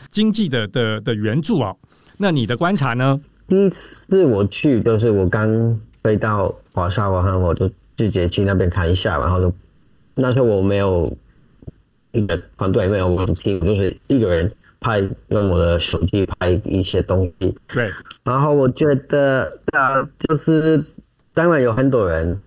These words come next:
Speaker 2: 然后一般时间那么大的火车站可能也，也很挤，有很多人跑来跑去。就是那时候特别的印象就是大家都是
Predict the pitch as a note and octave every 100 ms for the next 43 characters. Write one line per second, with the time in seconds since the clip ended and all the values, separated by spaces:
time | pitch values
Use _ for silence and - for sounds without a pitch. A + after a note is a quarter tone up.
0 | - A2+ A#2+ A#2+ A2+ A2 G2+ - _ _
1 | - - _ _ _ _ _ _ _ _
2 | _ _ _ _ - B2+ D3 C3+ - C#3
3 | C#3+ C3+ C3+ C3+ B2+ - - - C3+ A#2
4 | A#2+ A#2 G#2 A2+ A2 A2 G#2+ A2+ F#2+ G#2
5 | G#2 G#2 - - _ _ _ - - -
6 | A#2 A#2+ - B2 A#2 A2+ A2 - F2 F2+
7 | G2+ G#2+ G2 G#2 G2+ - - _ _ _
8 | _ _ _ A2+ A2+ G2+ F#2+ F#2+ F#2+ -
9 | G#2+ - - - - - D#3+ D3 C#3+ -
10 | C3+ C#3+ C#3 C#3+ C#3 C#3+ - _ - D#3
11 | A2 G2+ A2+ A2 A#2 A2 G#2+ A2 A2 -
12 | _ _ D3 C#3 C3 G#2+ B2 A#2+ A#2+ A#2+
13 | A#2 - C#3+ B2 A#2+ A#2 A2+